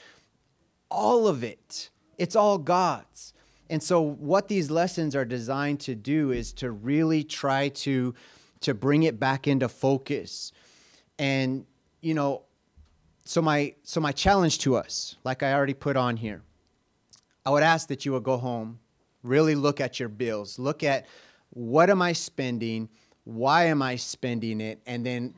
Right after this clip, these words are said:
evaluate and put it side by side to what am I giving to God. And if there's some things that I need to repent of, let's do that today. Let's not, let's not wait. Let's not say, "Well,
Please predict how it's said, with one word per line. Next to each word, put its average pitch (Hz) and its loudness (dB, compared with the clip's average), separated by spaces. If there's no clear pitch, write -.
evaluate 135 0
and 127 -4
put 151 0
it 151 2
side 147 -2
by 139 0
side 131 -2
to 131 -8
what 123 -2
am 120 -2
I 120 -4
giving 110 -6
to 117 -10
God. 95 -10
And 147 2
if 147 0
there's 202 4
some 208 0
things 180 0
that 147 0
I 143 2
need 147 0
to 147 0
repent 143 0
of, 202 4
let's 180 0
do 170 2
that 139 2
today. 113 -2
Let's 165 -4
not, 185 0
let's 165 -2
not 196 4
wait. 160 4
Let's 156 -2
not 160 2
say, 151 2
"Well, 160 6